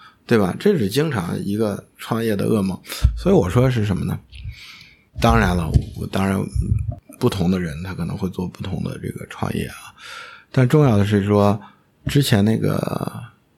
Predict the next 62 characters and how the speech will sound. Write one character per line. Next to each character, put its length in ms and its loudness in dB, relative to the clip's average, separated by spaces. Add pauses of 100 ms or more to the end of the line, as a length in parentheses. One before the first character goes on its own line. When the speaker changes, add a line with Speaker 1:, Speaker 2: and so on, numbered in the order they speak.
(100)
Speaker 2:
黑 240 2
石 260 0
的 140 2
那 120 4
个 160 -2
哥 160 0
们 120 0
儿 80 -10
叫 140 2
什 120 -2
么 80 0
来 140 0
着？ 160 2 (360)
苏 240 -2
世 100 4
民 180 4
嘛。 140 4 (340)
苏 200 2
世 80 4
民 260 4
不 100 4
是 180 4
说 560 4
做 300 4
大 300 2
事 200 2
和 160 -2
做 160 0
小 160 0
事 140 -4
儿 180 -2 (380)
成 180 0
本 160 2
是 140 -2
一 20 2
样 240 0
的 80 0
嘛， 140 -8 (100)
难 220 0
度 120 4
是 140 -4
一 80 -2
样 220 0
的 60 -4
嘛。 120 0
Speaker 1:
嗯。 220 -2 (300)
Speaker 2:
啊， 240 4
所 180 2
以 20 4
我 400 2
宁 160 4
可 120 0
选 220 -2
择 140 0
做 100 -2
大 220 0
事， 140 -6
不 120 -8
做 140 -6
小 220 -8
事 140 -10
儿。 80 -16